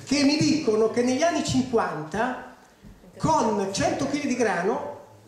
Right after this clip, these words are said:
eh, si pagava un operaio specializzato, tipo un muratore, per circa due giorni di lavoro. Calcolate comunque che le produzioni fino agli anni ottanta sono aumentate di tre volte,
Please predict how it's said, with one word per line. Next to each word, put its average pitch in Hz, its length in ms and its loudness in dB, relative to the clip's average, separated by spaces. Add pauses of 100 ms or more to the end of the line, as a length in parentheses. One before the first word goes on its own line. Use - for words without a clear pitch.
(520)
eh, 180 880 -4 (140)
si - 280 -6
pagava 190 760 -2
un 202 380 -4
operaio 196 340 -2
specializzato, 196 680 -4
tipo 196 220 -4
un 180 80 2
muratore, 202 800 2 (1200)
per 214 160 2
circa 254 380 0
due 220 260 0
giorni 156 500 -2 (160)
di 175 140 -2
lavoro. 139 380 -2 (2750)
Calcolate 190 880 -2
comunque 180 840 0
che 185 680 0
le 165 120 -6
produzioni 185 840 2
fino 185 240 -8
agli 180 120 -4
anni 190 140 0
ottanta 208 500 -2
sono 175 240 -6
aumentate 190 640 -2
di 180 160 -8
tre 208 240 0
volte, 220 880 0